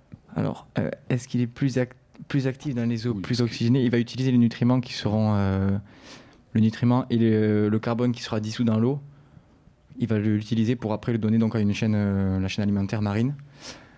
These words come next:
Speaker 1: Euh, le fait que l'eau se, comment dire, se réchauffe est une mauvaise, enfin, c'est un mauvais processus qui va le, peut-être le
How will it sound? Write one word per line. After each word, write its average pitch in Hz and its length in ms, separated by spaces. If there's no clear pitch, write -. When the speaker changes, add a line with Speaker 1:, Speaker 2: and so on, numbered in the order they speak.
Speaker 1:
Euh, 101 800
le 113 100
fait 123 180
que - 140
l'eau 123 440
se, 98 480
comment 120 140
dire, 110 120
se - 120
réchauffe 110 480
est - 140
une 110 60
mauvaise, 110 500
enfin, 104 320
c'est - 120
un 113 40
mauvais 113 220
processus 120 500
qui 117 160
va 110 140
le, 101 440
peut-être 107 300
le 101 180